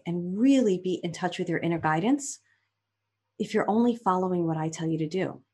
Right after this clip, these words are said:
Now, you may have days where you just follow what I tell you to do because it's in alignment with where you wanna be and what you wanna do. Continue to walk out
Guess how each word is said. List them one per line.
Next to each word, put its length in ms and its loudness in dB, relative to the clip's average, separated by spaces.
Now, 100 4
you 100 6
may 100 6
have 180 4
days 400 2
where 100 2
you 140 2
just 300 0
follow 220 2
what 120 0
I 120 0
tell 180 -2
you 120 0
to 80 -2
do 220 4
because 320 2
it's 140 0
in 80 6
alignment 540 4
with 160 -2
where 80 6
you 160 4
wanna 200 2
be 280 2
and 100 0
what 160 -4
you 80 4
wanna 300 2
do. 280 -6
Continue 460 0
to 80 2
walk 300 -2
out 280 -6